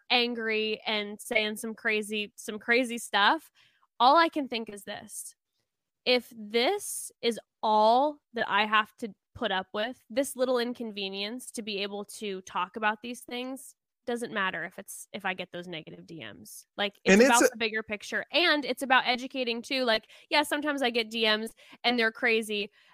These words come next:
Speaker 1: but sometimes I get D Ms and people are, are upset, but then we're able to have a conversation. And like you said, it's a lot of people who just, it hasn't personally affected them, so they haven't cared about it at all. And it's like, "Okay, let's take a minute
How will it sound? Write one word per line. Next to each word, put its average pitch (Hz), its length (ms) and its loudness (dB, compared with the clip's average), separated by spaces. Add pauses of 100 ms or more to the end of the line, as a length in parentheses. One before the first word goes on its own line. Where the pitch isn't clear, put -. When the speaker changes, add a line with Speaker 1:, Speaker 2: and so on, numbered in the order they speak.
(160)
Speaker 1:
but 262 180 4
sometimes 339 360 0
I 285 60 -6
get 240 180 -4
D 233 220 0
Ms 233 180 -4
and 226 120 -10
people 233 340 -4
are, 196 460 2 (200)
are 226 160 4
upset, 330 540 2 (300)
but 262 100 2
then 330 160 2
we're 330 100 4
able 285 220 0
to 277 80 -4
have 254 160 -2
a 240 60 -6
conversation. 214 1080 -6 (380)
And 247 180 4
like 254 200 -2
you 349 120 2
said, 190 360 0 (120)
it's 254 160 -4
a 269 40 2
lot 262 260 6
of 339 160 -4
people 262 340 -4
who 254 140 -2
just, 240 340 -6
it 233 120 -8
hasn't 262 420 2
personally 269 440 -2
affected 233 460 -6
them, 311 220 0 (240)
so - 180 -2
they 302 140 -2
haven't 320 360 0
cared 302 280 0
about 196 260 -2
it 127 100 -14
at 123 120 -10
all. 110 220 -8
And 226 100 -2
it's 233 120 -8
like, 247 120 -4
"Okay, 294 160 -8
let's 277 200 -2
take 339 200 -6
a 311 60 -4
minute 269 300 -4